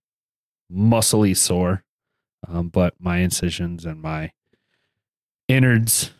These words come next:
are no longer sore. So, um, with all that being said, the website is up. Check us out, whiskey and wonder dot com. Uh, on there, you can find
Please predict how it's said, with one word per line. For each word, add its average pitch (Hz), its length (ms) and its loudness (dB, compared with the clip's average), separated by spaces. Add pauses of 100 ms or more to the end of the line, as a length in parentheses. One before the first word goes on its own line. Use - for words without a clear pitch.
(200)
are 104 140 2
no 107 180 4
longer 95 320 -2
sore. 82 440 -4 (1200)
So, 90 240 -4 (1160)
um, 160 500 4 (500)
with 170 160 6
all 165 160 4
that 131 160 4
being 117 200 4
said, 123 500 4 (1400)
the 107 80 4
website 131 500 4 (100)
is 123 200 6
up. 117 240 2
Check 117 220 0
us 123 140 2
out, 117 220 4
whiskey 110 280 2
and 117 80 6
wonder 117 200 4
dot 127 240 0
com. 104 340 0 (580)
Uh, 95 380 2
on 113 280 4
there, 113 180 4
you 120 180 2
can 101 180 -2
find 104 540 2